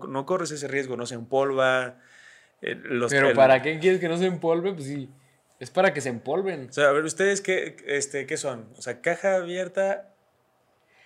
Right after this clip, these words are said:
Speaker 1: o
Speaker 2: O
Speaker 1: caja
Speaker 2: sea,
Speaker 1: cerrada?
Speaker 2: mira, la otra vez vino, este, no, perdón, la otra vez fui con, al, al garage de Pepino.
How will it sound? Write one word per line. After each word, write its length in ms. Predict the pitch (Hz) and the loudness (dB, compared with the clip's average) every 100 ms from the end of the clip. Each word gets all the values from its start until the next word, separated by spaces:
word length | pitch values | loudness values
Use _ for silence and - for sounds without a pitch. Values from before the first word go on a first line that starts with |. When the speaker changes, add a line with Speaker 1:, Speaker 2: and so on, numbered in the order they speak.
| _ | _
Speaker 1:
o 100 | - | -4
Speaker 2:
O 20 | 131 | 6
Speaker 1:
caja 80 | 151 143 | 10 12
Speaker 2:
sea, 100 | 139 | 10
Speaker 1:
cerrada? 440 | 120 107 101 - - - | 6 2 0 -4 -14 -8
Speaker 2:
mira, 360 | 139 139 117 110 117 123 - | 2 6 6 4 -4 -14 -12
la 180 | - 147 | 0 4
otra 160 | 165 175 | 6 6
vez 100 | 170 | 4
vino, 800 | 180 175 170 151 135 123 107 - _ - 110 107 - | 2 2 4 4 2 2 -2 -8 _ -10 -6 -6 -6
este, 760 | - 110 107 104 104 107 107 - | -4 -2 -2 -2 -2 -4 -6 -8
no, 260 | 147 147 123 | 2 2 4
perdón, 240 | 131 135 135 | 2 2 0
la 60 | |
otra 120 | 147 | 0
vez 100 | 175 | 0
fui 440 | 175 175 180 180 180 | 0 0 0 -2 -6
con, 400 | - 120 113 - | -10 -10 -10 -12
al, 680 | 104 107 104 107 107 104 101 | -10 -8 -8 -8 -8 -8 -8
al 120 | 117 | -6
garage 260 | 113 120 135 | -2 0 -2
de 100 | 143 | -4
Pepino. 400 | 123 160 208 | -6 -6 -6